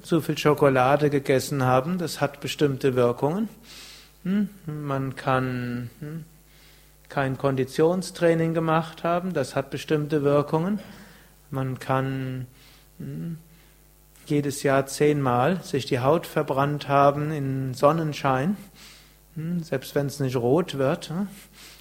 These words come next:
kann das langfristig Wirkungen haben und so weiter. Also falsches Verhalten, das wäre auch schon in dem Sinne Apunya, führt es zu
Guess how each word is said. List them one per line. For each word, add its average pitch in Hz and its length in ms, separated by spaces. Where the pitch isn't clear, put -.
kann 143 240
das 131 280
langfristig 135 800
Wirkungen 123 560
haben 127 300
und 147 260
so 143 160
weiter. 95 320
Also 185 200
falsches 165 680
Verhalten, 151 680
das 156 240
wäre 156 280
auch 180 200
schon 175 320
in 175 180
dem 156 240
Sinne 151 360
Apunya, 160 920
führt 147 280
es 143 180
zu 151 380